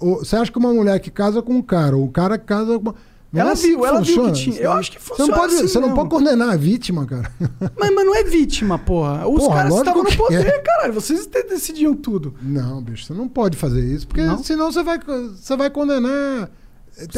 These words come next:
Speaker 1: Essa
Speaker 2: não são,
Speaker 1: visão de
Speaker 2: o P T
Speaker 1: condenar
Speaker 2: não
Speaker 1: a
Speaker 2: é
Speaker 1: vítima é
Speaker 2: vítima.
Speaker 1: co-, é
Speaker 2: O
Speaker 1: coisa de
Speaker 2: P T
Speaker 1: bra-,
Speaker 2: eles eram os
Speaker 1: brasileiro
Speaker 2: manda-chuva, eles eram os
Speaker 1: adora
Speaker 2: senhores do
Speaker 1: condenar a
Speaker 2: poder.
Speaker 1: vítima. Ah, mas peraí.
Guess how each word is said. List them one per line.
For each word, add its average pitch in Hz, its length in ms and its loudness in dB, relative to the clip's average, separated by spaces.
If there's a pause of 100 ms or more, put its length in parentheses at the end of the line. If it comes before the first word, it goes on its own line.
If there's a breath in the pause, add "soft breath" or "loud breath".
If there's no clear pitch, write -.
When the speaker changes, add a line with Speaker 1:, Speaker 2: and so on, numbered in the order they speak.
Speaker 1:
Essa 392 100 2
Speaker 2:
não 311 80 2
são, 285 140 4
Speaker 1:
visão 214 180 4
de 208 80 4
Speaker 2:
o - 60 2
P - 40 4
T 214 60 4
Speaker 1:
condenar 190 340 2
Speaker 2:
não 143 60 2
Speaker 1:
a 139 40 2
Speaker 2:
é 180 40 4
Speaker 1:
vítima 240 300 2
é 269 80 2
Speaker 2:
vítima. 185 120 0
Speaker 1:
co-, 277 80 4
é 226 100 -2
Speaker 2:
O - 40 -2
Speaker 1:
coisa 262 240 2
de 285 80 -2
Speaker 2:
P 285 60 2
T 269 40 4
Speaker 1:
bra-, 262 380 2
Speaker 2:
eles 311 180 0
eram 330 160 2
os - 60 2
Speaker 1:
brasileiro 220 640 4
Speaker 2:
manda-chuva, 196 100 2
eles 196 160 2
eram 277 60 4
os 208 40 4 (100)
Speaker 1:
adora 302 120 2
Speaker 2:
senhores 320 60 2
do 269 140 4
Speaker 1:
condenar 226 220 2
a - 40 2
Speaker 2:
poder. 185 160 2
Speaker 1:
vítima. 120 400 -4
Ah, 202 300 2
mas 147 400 0
peraí. 196 520 0